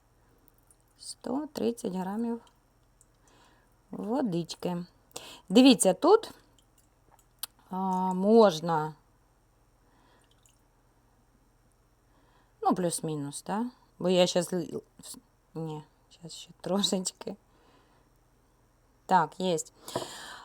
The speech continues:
А, можна, м, додати агар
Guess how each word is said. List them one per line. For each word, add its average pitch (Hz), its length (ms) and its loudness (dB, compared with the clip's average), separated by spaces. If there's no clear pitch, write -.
А, 220 720 12
можна, 214 840 12
м, 214 720 8
додати 214 580 10
агар 214 640 10